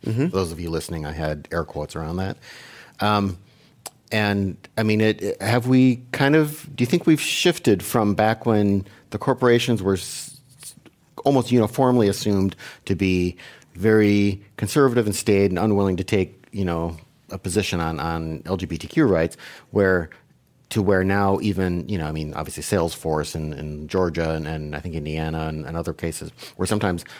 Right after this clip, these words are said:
Speaker 2: they're the first ones to come forward and say, "No, this is bad."
Speaker 1: Well, yeah, corporate America, um,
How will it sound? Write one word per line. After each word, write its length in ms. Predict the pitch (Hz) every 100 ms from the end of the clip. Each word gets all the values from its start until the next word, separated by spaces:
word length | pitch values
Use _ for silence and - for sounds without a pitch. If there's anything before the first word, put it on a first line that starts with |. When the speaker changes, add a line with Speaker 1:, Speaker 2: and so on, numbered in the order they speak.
| - _
Speaker 2:
they're 140 | 104
the 80 | 92
first 320 | 87 127 120
ones 180 | 90 80
to 60 | -
come 180 | - 78
forward 380 | 85 80 78 78
and 100 | 80
say, 300 | 82 78 78 - _ -
"No, 640 | 95 107 127 85 73 78 _ _
this 160 | - 85
is 100 | 78
bad." 380 | 73 73 - - - _ _ _ - - -
Speaker 1:
Well, 120 | - 165
yeah, 220 | 156 120
corporate 420 | - - 240 277
America, 680 | 165 139 147 123 117 - -
um, 320 | - 120 110